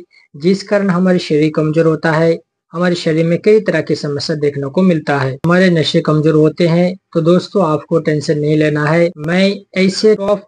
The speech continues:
three powerful medicine के बारे में बताऊंगा, जिसका इस्तेमाल करने के बाद आपके शरीर में किसी भी प्रकार की कमजोरी हो, वो केवल दस दिनों में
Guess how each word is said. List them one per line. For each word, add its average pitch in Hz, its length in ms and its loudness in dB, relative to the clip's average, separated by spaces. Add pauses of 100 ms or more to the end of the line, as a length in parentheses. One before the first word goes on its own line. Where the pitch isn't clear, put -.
three 214 240 0 (220)
powerful 165 440 0
medicine 151 460 0
के 156 140 -2
बारे 143 240 -2
में 143 120 -4
बताऊंगा, 156 540 0 (380)
जिसका 165 360 -4
इस्तेमाल 156 420 -2
करने 147 320 0
के 151 160 -2
बाद 143 240 -4
आपके 139 300 -4
शरीर 147 280 -2
में 147 120 -2
किसी 202 360 -2
भी 214 160 2
प्रकार 143 380 -2
की 151 140 -2
कमजोरी 143 460 0
हो, 175 300 2 (260)
वो 202 160 -2
केवल 160 400 0
दस 165 220 0
दिनों 147 240 -2
में 151 160 -2